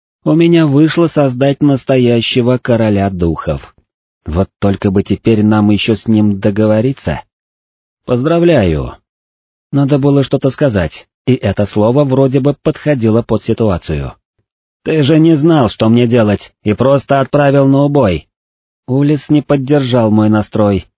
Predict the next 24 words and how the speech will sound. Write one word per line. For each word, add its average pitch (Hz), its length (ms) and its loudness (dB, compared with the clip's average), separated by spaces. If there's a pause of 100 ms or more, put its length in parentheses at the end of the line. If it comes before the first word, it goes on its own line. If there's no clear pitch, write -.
и 98 60 -2
решил 110 420 2
начать 123 480 0
копаться 120 560 -2
в - 60 -10
прошлом. 80 540 -4 (840)
Жаль, 143 520 0 (240)
это 143 260 -2
может 139 380 2
все 131 300 0
испортить. 92 680 -4 (420)
А 85 160 -2
еще, 107 460 -4
кажется, 147 520 -2
меня 143 360 4
начинает 131 560 0
накрывать 123 580 0
боль 110 460 0
от - 160 -6
постоянного 110 720 0
использования 101 880 0
воскрешений. 90 760 -4 (840)
«Не 151 140 -2
совсем. 135 580 0